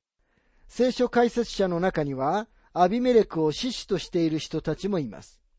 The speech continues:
彼は志士だったかもしれません。少なくとも聖書の中には、彼が三年間イスラエルを支配したと書かれています。千九百四年から千九百三十四年にかけて、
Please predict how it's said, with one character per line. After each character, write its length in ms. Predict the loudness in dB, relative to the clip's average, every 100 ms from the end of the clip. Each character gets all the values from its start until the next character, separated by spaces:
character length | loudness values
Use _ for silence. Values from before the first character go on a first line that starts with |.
| _ _ _ -20 -4
彼 180 | 2 2
は 140 | 2
志 180 | 0 -4
士 140 | -2 2
だ 100 | 2
っ 100 | 2
た 140 | -2
か 160 | 0 0
も 100 | -2
し 140 | -4
れ 60 | -10
ま 100 | -12
せ 140 | -18
ん。 20 | -20 _ _ _ _ -20
少 200 | -4 -2
な 100 | 0
く 60 |
と 120 | -2
も 240 | 0 0 -2 -12 -20
聖 260 | -6 -4
書 140 | -2 -4
の 120 | -2
中 260 | -2 -2 -4
に 100 | -4
は、 280 | -8 -8 -14 _ 0
彼 240 | 2 4
が 280 | 4 2 0 _
三 420 | -20 -2 0 0 0
年 220 | 0 -2
間 320 | -8 -10 -12 _ _ _
イ 140 | -8
ス 200 | -6 -2
ラ 160 | 2 2
エ 60 |
ル 140 | 2 0
を 100 | 0
支 240 | -2 -2
配 220 | 0 0
し 120 | -4 -8
た 220 | -12 -12 -10
と 80 | -8
書 200 | -4 -2
か 120 | 2
れ 100 | 0
て 140 | 0 -4
い 80 |
ま 100 | -6
す。 220 | -16 -20 _ _ _ _ _ _ _ _ _ _ _ _ _ _ _ _ _ _
千 280 | 0 2 2
九 240 | 2 2 4
百 300 | 2 0 0
四 180 | 2
年 180 | 2 0
か 160 | 0 2
ら 120 | 2
千 240 | 2 -2
九 220 | -2 -2 0
百 220 | 0 0
三 280 | 0 0 0
十 280 | -2 -2
四 220 | 0 0 0
年 200 | 0 0
に 100 | -2
か 140 | -2
け 120 | -4
て、 340 | -4 0 0